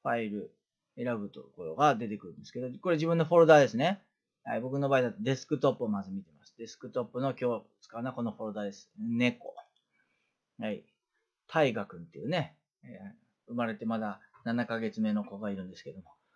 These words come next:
はい、この動画をアップします。こっちがね、写真ね。で、こっちがエムピーフォーって書いてるでしょ。これが動画に当たるものですね。この横のこの四角四角四角あるので、これでまあ見分けもつきますけどね。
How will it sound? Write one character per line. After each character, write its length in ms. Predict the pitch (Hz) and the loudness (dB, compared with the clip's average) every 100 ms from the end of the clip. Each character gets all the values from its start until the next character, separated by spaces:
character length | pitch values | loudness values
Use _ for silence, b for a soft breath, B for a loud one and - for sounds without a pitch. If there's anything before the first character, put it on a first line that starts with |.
| _ | _
は 120 | 104 | -10
い、 40 | 104 | -6
こ 120 | 143 | -4
の 100 | 143 | 2
動 160 | 139 151 | 2 6
画 120 | 196 | 6
を 40 | |
ア 40 | 120 | 4
ッ 20 | |
プ 160 | 107 | -4
し 100 | 104 | -16
ま 100 | - | -18
す。 60 | _ _ _ _ | _ _ _ _
こ 120 | - 247 | 2 2
っ 80 | |
ち 120 | - 254 | 4 8
が 140 | 156 | 8
ね、 240 | 117 - _ - | 8 -6 _ -10
写 160 | 208 | -8
真 340 | - - 95 - - | -6 -6 -8 -10 -10
ね。 200 | 123 - _ _ _ - | -10 -10 _ _ _ -8
で、 80 | 202 | 0
こ 80 | |
っ 60 | 220 | 2
ち 100 | 196 | 4
が 100 | - | 4
エ 80 | 175 | 4
ム 160 | 202 | 4
ピ 280 | 196 196 180 | 2 -4 -4
ー 20 | |
フ 80 | 165 | 0
ォ 40 | 143 | 0
ー 0 | |
っ 20 | |
て 80 | 110 | 0
書 80 | 107 | -6
い 40 | |
て 60 | 98 | -8
る 60 | 120 | -12
で 40 | |
し 60 | 165 | -14
ょ。 100 | - | -2
こ 80 | 202 | 2
れ 100 | 220 | 8
が 260 | 247 151 _ _ - | 8 6 _ _ -2
動 200 | 120 113 | 0 0
画 180 | 110 101 | 0 -2
に 100 | 101 107 101 - | -2 -6 -8 -10
当 60 | 104 | -10
た 40 | |
る 240 | 92 - _ 104 | -10 -14 _ -10
も 120 | 110 | -8
の 100 | 101 | -8
で 100 | - | -10
す 100 | - | -6
ね。 260 | 180 160 - 151 | -2 -2 -6 -12
こ 60 | |
の 100 | 139 | -10
横 280 | 127 165 170 | -6 -2 2
の 260 | 165 156 - | 4 4 2
こ 80 | 139 | -2
の 220 | 131 - _ _ _ _ _ - | -2 -4 _ _ _ _ _ -16
四 120 | - | -2
角 180 | 156 147 | -2 0
四 100 | 147 | 0
角 160 | 147 - | 0 0
四 140 | - | 0
角 260 | 139 113 113 | 0 0 -2
あ 60 | |
る 180 | 107 104 107 | -2 -8 -8
の 140 | 113 | -2
で、 240 | 139 117 _ _ | 0 -2 _ _
こ 60 | 226 | 4
れ 60 | 220 | 4
で 40 | |
ま 120 | 190 | 4
あ 40 | 175 | 4
見 140 | 143 | 4
分 140 | 131 | 2
け 40 | 135 | 2
も 120 | 120 | -6
つ 100 | - | -6
き 100 | 131 | -4
ま 140 | 110 | -4
す 80 | 101 | -4
け 80 | - | -14
ど 80 | - | -8
ね。 260 | 156 151 | -8 -8